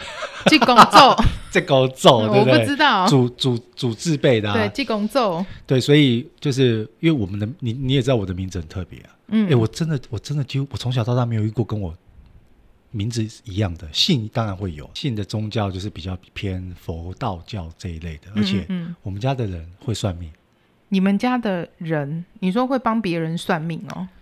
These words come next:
Speaker 2: 就我姑姑，
Speaker 1: 嗯。
Speaker 2: 我姑姑自己有在研究易经。哎，说到这个，就跟大家介绍一下我们东方人算命的种类有哪几种：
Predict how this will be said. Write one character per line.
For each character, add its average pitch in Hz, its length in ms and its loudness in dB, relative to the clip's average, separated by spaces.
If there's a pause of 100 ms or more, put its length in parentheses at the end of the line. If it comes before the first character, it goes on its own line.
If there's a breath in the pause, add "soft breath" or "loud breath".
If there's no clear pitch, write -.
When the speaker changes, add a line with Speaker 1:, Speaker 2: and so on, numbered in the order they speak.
(300)
Speaker 2:
就 123 760 2 (140)
我 110 120 -2
姑 147 160 -2
姑， 151 340 -2 (440)
Speaker 1:
嗯。 202 140 0
Speaker 2:
我 110 80 -2
姑 151 140 -2
姑 160 120 -2
自 151 140 -10
己 120 140 -6
有 104 140 0
在 110 120 -2
研 98 160 -4
究 98 140 -6
易 98 160 -6
经。 80 240 -12 (360)
哎， 196 120 2
说 190 280 2
到 170 60 2
这 170 140 -6
个， 110 220 -6
就 120 240 -4 (100)
跟 131 180 -6
大 127 100 0
家 113 200 -2
介 117 160 -6
绍 92 260 -8
一 - 40 -12
下 90 200 -12
我 82 80 -14
们 82 260 -14 (1080 soft breath)
东 160 240 -2
方 139 320 0
人 82 160 -6 (240)
算 - 280 0
命 127 120 -2
的 98 100 -4
种 85 320 -8
类 95 240 -6 (240)
有 90 140 -4
哪 87 240 -4
几 87 220 -6
种： - 200 -12